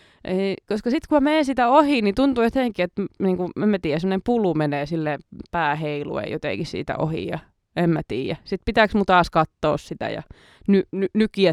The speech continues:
täällä mun päällä eteenpäin ja silleen moikata vai voinks mä vaan mennä ilman, että mun ei tarvitsisi kattoo sitä, mut sit tulee semmonen olo, että vähän ylpeä ihminen tuolla kävelee eikä edes moikkaa. Mut silleen, että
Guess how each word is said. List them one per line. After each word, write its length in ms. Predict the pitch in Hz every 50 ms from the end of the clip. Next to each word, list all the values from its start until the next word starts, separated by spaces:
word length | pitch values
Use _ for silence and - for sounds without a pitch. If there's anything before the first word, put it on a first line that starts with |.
| - -
täällä 240 | 160 156 160 160
mun 160 | 160 160 156 160
päällä 440 | - 175 160 156 139 131 131 135 139
eteenpäin 500 | 147 - 147 139 - - - 123 135 131
ja 80 | 131
silleen 280 | 143 156 147 143 139 143 143
moikata 520 | 165 160 160 156 151 - 147 139 143 143 139
vai 200 | 143 143 143 - - - - - _ _ -
voinks 140 | 196 208 226
mä 140 | 220 202
vaan 160 | 190 190 185 180
mennä 440 | 185 190 202 208 190 165 151 135
ilman, 240 | - 151 156 156 151
että 80 | 156 175
mun 100 | 170 170
ei 80 | 165 160 -
tarvitsisi 280 | 175 170 165 160 -
kattoo 460 | - 202 220 233 _ _ - 240 226
sitä, 240 | - - 208 - 196
mut 100 | 196 202
sit 120 | - 240 -
tulee 180 | 277 269 247
semmonen 160 | 220 226 220
olo, 120 | 233 233 214
että 140 | 190 - -
vähän 180 | 196 180 - -
ylpeä 420 | 190 190 170 175 151 - 147 143
ihminen 460 | 135 143 156 147 165 160 147 147 151
tuolla 160 | - 147 - 147 -
kävelee 380 | 160 151 151 151 143 147 -
eikä 160 | - - -
edes 140 | 143 143 -
moikkaa. 640 | 160 151 151 151 151 143 - _ _ - 110 117 - - - - - - - -
Mut 120 | 269 330 -
silleen, 200 | 381 359 349 330
että 160 | - -